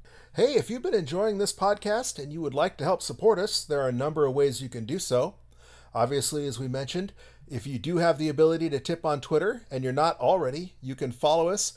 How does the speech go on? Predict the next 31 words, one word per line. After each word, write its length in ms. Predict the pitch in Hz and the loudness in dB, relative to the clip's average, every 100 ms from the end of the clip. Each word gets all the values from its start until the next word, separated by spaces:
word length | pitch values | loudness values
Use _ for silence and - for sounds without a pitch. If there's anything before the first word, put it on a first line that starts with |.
| - - | -14 -16
and 140 | 123 135 | -10 -2
we're 200 | 143 135 | 0 0
at 300 | 135 165 - _ _ - | 2 2 2 _ _ -10
B 160 | 165 | -10
T 180 | - 180 | -6 -6
C 240 | - 180 170 | -4 -4 -4
Bulletin 480 | 127 147 151 156 | 0 0 0 -4
Pod 420 | 127 - 135 170 196 | -8 -2 0 2 0
on 140 | 131 | -4
Twitter. 420 | - 143 165 233 - - - - - | 0 0 0 -4 -12 -20 -20 -20 -12
Uh, 260 | 123 110 104 | -6 -4 -4
so 240 | 120 143 | -2 -2
we'd 320 | 120 135 127 - | -2 -4 -6 -10
appreciate 480 | 120 151 - 147 - | -2 -2 0 -4 -6
the 60 | |
follow. 500 | 127 135 135 156 208 - - - - - | -2 2 4 2 0 -10 -20 -20 -20 -12
And, 320 | 131 123 120 123 | -4 -2 0 0
uh, 240 | 113 110 - - - | 0 -4 -12 -18 -14
if 160 | 127 - | -12 -2
you 60 | 135 | -2
have 100 | 123 | -2
the 80 | |
ability, 340 | 120 127 131 170 | -4 -4 -2 -4
you 140 | 170 | -6
can 140 | 139 123 | -6 -4
tip 240 | 143 - | -4 -2
us 140 | 123 | -4
there. 360 | - 117 156 - - - - - - - | -2 0 -2 -6 -18 -20 -20 -20 -10 0
Also, 460 | 131 - 175 226 | 2 4 4 4
if 200 | 165 143 | 2 -6
you 220 | 151 127 | -6 -8